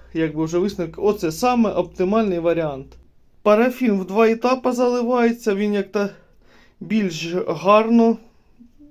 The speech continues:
в цьому, в цьому, в цій справі поки що виходить. Віск, е, до трьох разів я доливаю. Ось, е,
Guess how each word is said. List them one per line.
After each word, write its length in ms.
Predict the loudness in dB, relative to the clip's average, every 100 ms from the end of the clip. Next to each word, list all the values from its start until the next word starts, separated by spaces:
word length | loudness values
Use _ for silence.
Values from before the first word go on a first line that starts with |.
| -12
в 160 | -12 -4
цьому, 400 | 2 2 2 -4
в 80 |
цьому, 640 | -4 -2 0 0 -2 -2 -6
в 80 | -8
цій 220 | -4 -4
справі 680 | -4 0 2 2 2 -2 -4 -10 _ -20 -20 _ _ _ _ _ _
поки 320 | 2 2 2 -4
що 220 | 0 0
виходить. 680 | 0 -2 2 2 2 -6 -12 -20 -20 -10
Віск, 360 | 0 2 2 0
е, 540 | 2 4 4 4 2 0
до 100 | -2
трьох 300 | 2 2 2
разів 360 | -2 -2 -2
я 120 | -2
доливаю. 640 | 0 0 0 0 0 -2 -6 -12 _ _ -20 -20 -20
Ось, 380 | 4 4 4 2
е, 300 | -2 0 0